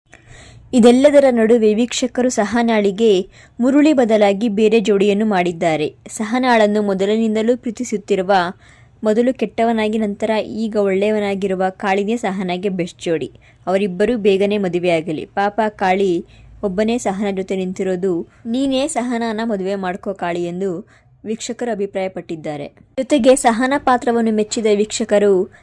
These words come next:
"ಸಹನ, ನಿಂದು ವಿಶಾಲ ಹೃದಯ ಕಣಮ್ಮಿ. ಸಹನ ಪಾತ್ರ ಸೀರಿಯಲಲ್ಲಿ ಚೆನ್ನಾಗಿದೆ. ನಿನಗೆ ಕಾಳಿನೇ ಬೆಸ್ಟ್. ನೀವು ನಿಜವಾಗ್ಲೇ ಕಾಳಿನ ಮದುವೆಯಾಗಿ.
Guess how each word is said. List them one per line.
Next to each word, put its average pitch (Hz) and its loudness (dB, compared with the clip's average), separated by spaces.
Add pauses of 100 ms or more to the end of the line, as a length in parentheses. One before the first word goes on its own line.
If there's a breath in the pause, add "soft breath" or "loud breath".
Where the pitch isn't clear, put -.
(140 soft breath)
"ಸಹನ, 220 0 (200)
ನಿಂದು 214 0
ವಿಶಾಲ 233 0
ಹೃದಯ 208 2
ಕಣಮ್ಮಿ. 185 -4 (300 soft breath)
ಸಹನ 233 -2
ಪಾತ್ರ 214 -2
ಸೀರಿಯಲಲ್ಲಿ 226 -2
ಚೆನ್ನಾಗಿದೆ. 175 -4 (360 soft breath)
ನಿನಗೆ 220 2
ಕಾಳಿನೇ 220 0
ಬೆಸ್ಟ್. 185 -2 (100)
ನೀವು 214 -2
ನಿಜವಾಗ್ಲೇ 220 0
ಕಾಳಿನ 202 0
ಮದುವೆಯಾಗಿ. 175 0